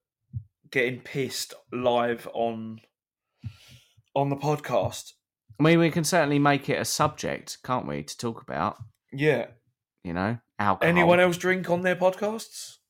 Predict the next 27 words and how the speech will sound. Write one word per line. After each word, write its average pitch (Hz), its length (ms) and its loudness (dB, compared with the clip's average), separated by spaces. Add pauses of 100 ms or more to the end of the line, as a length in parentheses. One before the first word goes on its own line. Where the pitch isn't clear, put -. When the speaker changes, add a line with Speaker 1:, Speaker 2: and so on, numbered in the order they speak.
(360)
Speaker 1:
I 156 80 8
mean, 170 160 8
I'm 165 120 8
su-, 151 160 2
I'm 147 100 4
pretty 147 160 0
sure 139 160 0
Caps - 400 0
does. 107 340 -6 (380)
I'm 170 120 8
Speaker 2:
Mm. - 60 -2
Speaker 1:
pretty 190 160 6
sure 170 200 0
Caps 147 340 0
is 139 100 -2
always 139 240 4
rocking 143 480 2
something 123 460 -2 (240)
Speaker 2:
Yeah. 123 220 4
Speaker 1:
when 85 140 0
he's, 120 200 -6
uh, 113 420 -2 (560)
you 139 100 -4
know, 107 300 0
whether 127 260 2
it's - 220 -4
the 123 440 -6